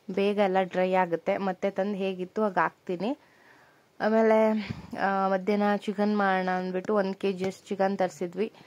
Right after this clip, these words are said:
ಆ, ಈ ಚಿಕನಲ್ಲಿ ಇವತ್ತು ಡಾಬಾ ಸ್ಟೈಲಲ್ಲಿ ಚಿಕನ್ ಗ್ರೇವಿನ ಯಾವ ರೀತಿ ಮಾಡ್ತಾರೆ, ಹಾಗೆ ಯಾವುದೇ ಮಸಾಲೆನ ರುಬ್ಬೋ ಅವಶ್ಯಕತೆ ಇರೋದಿಲ್ಲ, ನೆಸೆಸಿಟಿ ಕೂಡ ಇರೋದಿಲ್ಲ.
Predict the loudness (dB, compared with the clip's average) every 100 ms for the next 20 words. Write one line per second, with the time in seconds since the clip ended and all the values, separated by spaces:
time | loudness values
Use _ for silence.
0 | -20 -20 -20 -6 -2 0 0 0 0 2
1 | 4 4 4 4 2 2 0 -2 -20 -14
2 | 0 6 8 8 4 4 4 4 4 2
3 | -2 -4 0 0 2 0 0 -2 2 4
4 | 4 4 0 -2 -2 -4 -4 -2 -2 0
5 | -2 0 -2 -2 -8 -20 -20 -18 -4 0
6 | 4 6 6 6 4 4 2 4 4 4
7 | 2 2 6 8 6 4 0 -2 0 2
8 | 2 4 2 2 2 0 0 0 0 0
9 | -2 -2 0 2 0 2